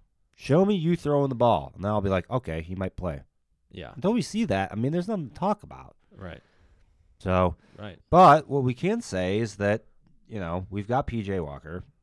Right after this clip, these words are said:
Speaker 1: You know, was he, was he great on Sunday? No, he wasn't. In
Speaker 2: No.
Speaker 1: fact, he made a couple of really crucial
Speaker 2: He,
Speaker 1: errors,
Speaker 2: I mean,
Speaker 1: too.
Speaker 2: he was, he wasn't even good.
Speaker 1: No.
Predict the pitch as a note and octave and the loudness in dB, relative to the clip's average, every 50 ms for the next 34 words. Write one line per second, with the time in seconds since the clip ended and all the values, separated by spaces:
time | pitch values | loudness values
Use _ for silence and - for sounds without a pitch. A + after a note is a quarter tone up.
0 | _ - G2+ F#2+ F2+ E2+ E2+ F#2 F#2 F2 - - G#2 G2 E2+ - _ _ _ _ | _ -10 -8 -6 -6 -4 -4 -4 -6 -6 -6 -4 -4 -4 -6 -8 _ _ _ _
1 | _ F#2+ F#2 D#2 F#2+ G2 F2+ D#2 E2+ E2+ F2 F#2 G2 G2 G2+ G2 F#2+ - G#2 G#2 | _ -10 -8 -6 -6 -6 -8 -6 -8 -6 -6 -4 -2 -2 -2 -4 -4 -4 -4 -2
2 | G#2 A2+ A2+ G#2 F#2 - D2+ D#2 E2+ F#2 F#2+ F#2+ F#2 F2 E2 E2+ F2 E2 F#2 G#2+ | 0 2 0 0 0 -4 -6 -4 -2 0 2 2 2 0 -2 -2 -4 -2 0 0
3 | - D2+ D2+ D#2+ E2+ E2+ - - E2+ - G#2 F#2 F2 D#2+ - F2+ F2 F2 F2 E2 | 0 -2 -4 -8 -12 -12 -14 -16 -14 -10 -8 -8 -8 -8 -8 -6 -6 -4 -4 -6
4 | D#2 - - G2+ - E2+ D#2+ D2+ D#2+ F#2+ G2+ F#2 D#2+ - - - - - F#2 A2 | -6 -6 -6 -6 -6 -6 -10 -6 -4 -2 -2 -2 -4 -6 -10 -16 -12 -6 -2 -2
5 | A2+ G#2 - F2+ D#2+ D#2 B1 E2 F#2+ F#2 D#2 D2 D2+ - G2 F#2+ G2 A2 A2+ G2+ | -2 -2 -2 -6 -8 -8 -8 -6 -6 -6 -6 -6 -8 -8 -8 -6 -4 -2 -2 0
6 | G#2+ G2 - G2 A2+ G#2 G#2 A2+ A2 A2+ A2 G2+ F#2 E2 D2 - F2 G#2+ C#3 C3 | -2 -2 -6 -8 -10 -10 -8 -8 -6 -6 -6 -8 -8 -10 -12 -10 -6 -4 -4 -4
7 | - - - - - - G2 G2+ G2+ G2+ G2 F#2+ F#2+ F#2+ | -4 -8 -12 -10 -4 0 2 4 4 4 4 4 4 2